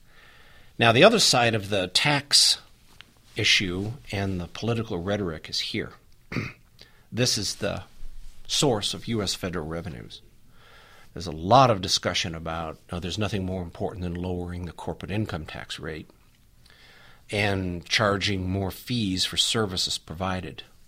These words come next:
Uh, it's pretty clear that as you look at the sh-,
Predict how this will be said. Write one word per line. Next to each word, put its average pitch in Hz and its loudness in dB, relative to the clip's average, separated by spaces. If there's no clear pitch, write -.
Uh, 76 -10
it's - -10
pretty 117 -8
clear 113 -2
that 85 -4
as 98 -2
you 92 -2
look 101 -2
at 90 -4
the 90 -6
sh-, - -8